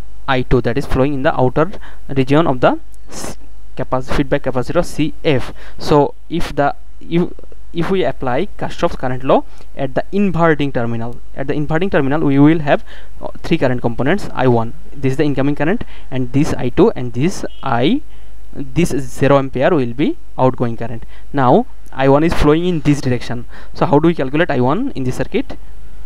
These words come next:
As we know, current always flow from higher potential to lower potential. Therefore, here V one will be at higher potential. Therefore, I will take, sorry, V,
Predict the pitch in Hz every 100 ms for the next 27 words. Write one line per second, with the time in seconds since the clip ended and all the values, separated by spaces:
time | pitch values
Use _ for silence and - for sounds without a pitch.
0 | - - - - 147 135 143 156 180 -
1 | 131 143 139 135 143 139 135 147 240 -
2 | - - 131 135 147 147 165 160 - 147
3 | 151 147 147 147 160 175 175 139 135 135
4 | 127 180 247 - - - 135 131 127 135
5 | 131 165 - 135 123 156 - 131 131 123
6 | 120 127 123 131 165 165 127 - 156 135
7 | 127 131 135 - - 123 113 143